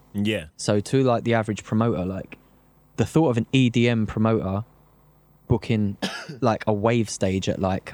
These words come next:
Speaker 2: Ultra Music Festival, like, I cannot see that
Speaker 1: Yeah.
Speaker 2: happening. It may happen, though, because I used to think that with dubstep. I never would have imagined that we'd be playing festivals. We were there in that little club for years,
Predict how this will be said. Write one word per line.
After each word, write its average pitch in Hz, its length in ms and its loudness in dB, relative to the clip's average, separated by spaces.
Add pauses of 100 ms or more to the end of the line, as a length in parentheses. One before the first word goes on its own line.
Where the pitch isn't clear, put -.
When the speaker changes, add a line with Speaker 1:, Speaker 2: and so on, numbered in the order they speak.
Speaker 2:
Ultra 110 340 0
Music 110 320 2
Festival, 98 600 -4
like, 98 200 -4
I - 60 -2
cannot 107 400 -2 (360)
see 127 320 0
that 95 100 -2
Speaker 1:
Yeah. 90 80 -6
Speaker 2:
happening. 98 320 -2 (340)
It 110 140 0
may 131 240 4
happen, 117 480 -4 (220)
though, 95 180 0
because 104 260 -2
I 113 120 2
used 113 160 -4
to 110 40 0
think 101 220 -4
that 104 160 -2
with 95 100 -6
dubstep. 98 480 -4
I 101 140 0
never 104 300 0
would 98 140 -2
have 98 100 -4
imagined 98 420 -2
that - 100 -2
we'd 98 160 -2
be 98 100 0
playing 98 340 -2
festivals. 95 720 -6 (480)
We 120 120 4
were 113 120 2
there 107 240 2
in 101 180 -2
that 101 160 0
little 98 160 0
club 104 240 -2
for 98 280 0
years, 98 540 -2